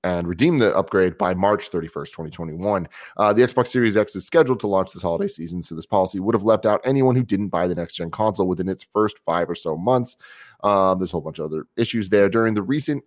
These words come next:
Inside Xbox announcement, we included some dates limiting this dual entitlement approach." Uh, the text on E A's Next Level website now says, "Having listened to our players' response, we're extending the offer all the way through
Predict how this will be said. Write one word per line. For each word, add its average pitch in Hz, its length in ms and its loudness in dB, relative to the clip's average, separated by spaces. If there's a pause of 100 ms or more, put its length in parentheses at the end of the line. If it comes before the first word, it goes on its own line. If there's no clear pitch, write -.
Inside 117 320 2
Xbox 92 480 0
announcement, 85 500 -8
we 110 320 -6
included 95 500 -2
some 104 220 0
dates 87 320 -2
limiting 107 340 4
this 92 120 -2
dual 92 300 2
entitlement 80 380 -6
approach." - 460 0 (320)
Uh, 95 100 2
the 87 120 0
text - 340 -4
on 87 120 -2
E 85 160 -2
A's 82 200 -2
Next 95 240 -4
Level 85 240 -2
website 85 360 -2
now 117 200 2
says, 98 300 2 (160)
"Having 120 220 2
listened 208 340 0
to 180 100 0
our 170 80 4
players' 127 380 2
response, 82 460 -6 (160)
we're 110 100 4
extending 120 340 0
the 120 120 0
offer 92 360 4
all 123 240 6
the 127 80 6
way 104 200 6
through 85 420 -2